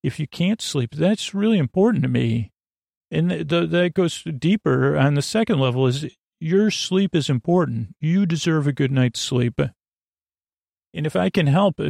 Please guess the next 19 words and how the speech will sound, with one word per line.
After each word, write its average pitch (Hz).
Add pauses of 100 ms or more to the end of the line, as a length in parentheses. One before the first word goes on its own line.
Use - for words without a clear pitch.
that 160
makes 175
our 156
world 151
a 131
better 139
place. 180
If 123
you 185
can 190
face 175
the 143
day 156
with 131
a -
little 151
more 147
energy 175
tomorrow, 226